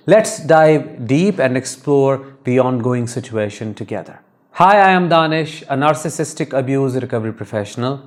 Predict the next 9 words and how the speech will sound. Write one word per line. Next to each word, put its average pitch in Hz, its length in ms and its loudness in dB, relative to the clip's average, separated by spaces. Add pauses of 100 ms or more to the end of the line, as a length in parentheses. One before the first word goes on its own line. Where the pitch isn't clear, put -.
(220)
Welcome 127 520 -2
to 120 100 -10
my 107 220 -4
channel, 98 460 -8
where 120 200 2
I 117 160 2
talk 120 400 -4 (360)
about 135 300 4
everything 151 880 -2